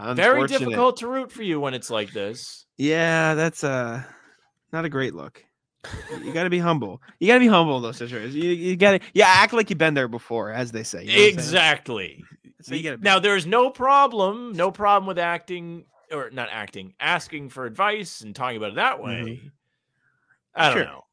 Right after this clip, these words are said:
Speaker 1: It's been a mix. It's been a mix. In fairness, it has been a mix of that, but we have heard about it.
Speaker 2: Yeah, that's, that's tough. You get, like I said, act like you've been there before. You gotta be, y-, you know, you can be happy,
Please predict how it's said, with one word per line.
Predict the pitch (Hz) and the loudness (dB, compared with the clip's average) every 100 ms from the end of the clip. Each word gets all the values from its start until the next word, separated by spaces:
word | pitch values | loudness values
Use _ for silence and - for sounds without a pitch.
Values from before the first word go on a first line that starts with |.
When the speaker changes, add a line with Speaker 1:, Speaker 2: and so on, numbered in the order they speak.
| _ | _
Speaker 1:
It's | 320 - | -2 0
been | 320 254 | 4 4
a | |
mix. | 160 85 - - | 2 -8 -12 -14
It's | 165 147 | -12 -4
been | 190 | -4
a | 135 | -4
mix. | 90 73 - 131 | -8 -16 -20 -16
In | 131 | -12
fairness, | 180 180 156 135 - | -4 -2 -2 -6 -8
it | 120 | -8
has | 113 101 | -8 -8
been | 101 | -12
a | 95 | -12
mix | 85 - | -16 -18
of | 78 | -20
that, | - - _ _ | -20 -20 _ _
but | 120 107 - | -16 -16 -8
we | 135 | -2
have | 139 113 | -2 -2
heard | 101 82 | -6 -6
about | 73 98 | -14 -16
it. | - - - _ _ _ _ _ _ - | -16 -20 -20 _ _ _ _ _ _ -16
Speaker 2:
Yeah, | 117 - _ | -16 -16 _
that's, | 117 120 - | -12 -12 -10
that's | 120 113 | -12 -12
tough. | - - - _ 113 | -18 -20 -20 _ -8
You | 131 | -2
get, | 135 - | -2 -2
like | 143 139 | -2 -2
I | |
said, | 123 85 - | -4 -12 -4
act | 139 139 | -2 -2
like | 127 | -4
you've | 120 | -4
been | 113 | -4
there | 110 | -4
before. | 110 - 110 113 _ _ _ _ _ | -8 -8 -6 -8 _ _ _ _ _
You | - 110 | -6 -6
gotta | 107 | -6
be, | 113 113 _ _ _ _ _ | -10 -14 _ _ _ _ _
y-, | - - | -12 -8
you | 180 185 | -2 0
know, | |
you | 185 190 | 0 0
can | 233 | 0
be | 151 | 0
happy, | 135 135 151 180 202 | 2 0 2 0 -2